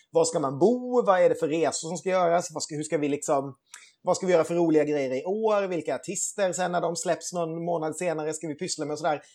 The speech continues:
Men S V T har ju inte riktigt gjort sådär i år. Först såklart så fanns det ju inga städer, så det fanns ju ingenting att planera. Men de har varit väldigt, väldigt tysta om allting. Så vi har inte riktigt haft så mycket att göra. Och det är först idag som det har kommit en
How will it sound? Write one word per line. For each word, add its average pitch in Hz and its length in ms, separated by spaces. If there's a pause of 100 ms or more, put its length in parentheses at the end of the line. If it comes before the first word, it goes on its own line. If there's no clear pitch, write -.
(260)
Men 214 320 (200)
S - 180
V 196 40
T 180 80
har 226 40
ju - 20
inte 214 120
riktigt 190 240
gjort 233 160
sådär 196 200
i 151 60
år. 131 200
Först 202 180
såklart 220 260
så 180 80
fanns 151 240
det 226 60
ju 220 40
inga 170 100
städer, 123 400
så - 120
det 151 80
fanns 180 180
ju - 40
ingenting 143 220
att 131 80
planera. 139 340
Men 156 120
de 160 100
har 196 80
varit 143 420
väldigt, 165 680
väldigt 151 300
tysta - 340
om 151 160 (140)
allting. 160 640 (380)
Så - 120
vi 180 80
har 214 60
inte 226 120
riktigt 196 180
haft 160 280
så 196 80
mycket 208 140
att 165 80
göra. 147 260
Och 175 120
det 180 60
är 180 40
först 190 240
idag 180 300
som 208 120
det 208 40
har 196 40
kommit 175 300
en 156 220